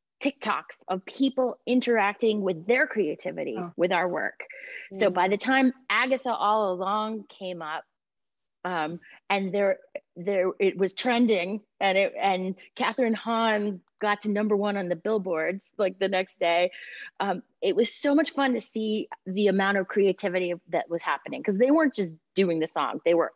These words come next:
Speaker 1: adding in their own take. Um, and it made me feel less alone in, in, like, the height of the dark days.
Speaker 3: Mm-hmm.
Speaker 1: Um, and that was,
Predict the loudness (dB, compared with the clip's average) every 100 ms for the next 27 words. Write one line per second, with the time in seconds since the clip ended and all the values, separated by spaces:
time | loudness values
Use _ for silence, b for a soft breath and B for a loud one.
0 | 0 2 2 0 -2 -2 -2 -2 -4 -6
1 | -4 -2 -2 -2 -12 B B B B -4
2 | 0 0 -2 0 0 4 4 6 4 4
3 | 4 4 2 -2 -8 -4 -2 -2 -2 0
4 | 0 0 -2 -2 -4 -6 -4 -4 -2 0
5 | 0 0 -2 -4 -6 -6 0 0 0 _
6 | -4 -2 -2 0 -2 0 0 2 0 -2
7 | B B B B -6 -2 0 0 -2 -2
8 | -2 0 -2 -4 -2 0 2 4 4 0
9 | -6